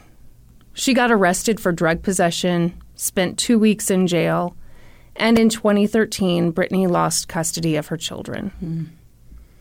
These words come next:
Speaker 1: That was devastating. She said it felt like her whole world was gone.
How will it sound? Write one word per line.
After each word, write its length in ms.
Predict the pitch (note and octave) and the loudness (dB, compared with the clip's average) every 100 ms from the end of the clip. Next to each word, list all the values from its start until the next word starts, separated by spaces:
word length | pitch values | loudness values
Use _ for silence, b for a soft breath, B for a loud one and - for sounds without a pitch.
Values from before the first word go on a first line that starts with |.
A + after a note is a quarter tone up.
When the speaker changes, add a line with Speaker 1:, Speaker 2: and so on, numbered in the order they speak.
| b b b _ | b b b _
Speaker 1:
That 180 | G3+ G#3+ | 2 4
was 160 | G#3 F#3 | 4 4
devastating. 540 | F3 E3 - D#3 D3+ B | 2 2 -2 -2 -6 B
She 220 | - C#4+ | -2 2
said 260 | A#3+ D4+ C#4+ | 2 4 2
it 140 | C4+ | 2
felt 260 | - A#3+ A#3 | 0 0 4
like 200 | G3+ G#3 | 2 0
her 180 | G#3 G3 | -2 -2
whole 360 | - G3 G3 | 2 4 4
world 440 | F3 F3 E3+ E3 E3 | 4 2 4 2 0
was 200 | F3+ E3+ | -4 -2
gone. 520 | D#3+ E3 E3+ G3 | -4 -2 -2 -4